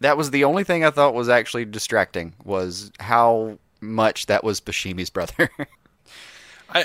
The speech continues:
Speaker 2: I did the thing where I kept looking at him and going, "God, he looks familiar to me." But I can't, like, it's, a, it's like he, he looks like somebody I know, but he's, he's just off somehow. And
Speaker 1: Oh, I
Speaker 2: I was talking to Bethany, and she was like, "Oh, Steve Buscemi's brother." And I was like,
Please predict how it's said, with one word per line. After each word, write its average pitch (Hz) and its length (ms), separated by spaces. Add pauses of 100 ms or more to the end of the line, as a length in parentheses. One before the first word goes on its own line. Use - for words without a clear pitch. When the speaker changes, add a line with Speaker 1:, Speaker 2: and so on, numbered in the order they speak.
Speaker 2:
I 160 160
did 202 160
the 175 100
thing 170 280
where 135 80
I 120 80
kept 139 200
looking 139 320
at 143 120
him 135 80
and 120 80
going, 117 340 (140)
"God, 277 180
he 135 140
looks - 160
familiar 113 340
to 104 80
me." 101 200 (100)
But 131 80
I 131 60
can't, 190 340
like, 143 180 (240)
it's, 143 180
a, 185 120 (360)
it's 175 120
like 170 140
he, 160 220
he 160 140
looks 220 180
like 214 120
somebody 185 340
I 170 60
know, 170 260
but 113 220 (160)
he's, 120 480
he's 123 240
just 135 180
off 147 300
somehow. 107 600 (100)
And 110 380 (100)
Speaker 1:
Oh, 123 280
I 127 180
Speaker 2:
I 147 40
was 139 140
talking 135 220
to 123 40
Bethany, 117 480
and 104 220
she 120 160
was 107 180
like, 104 380 (160)
"Oh, 381 340
Steve 339 320
Buscemi's 320 440
brother." 311 440
And 139 80
I 135 60
was 127 160
like, 117 200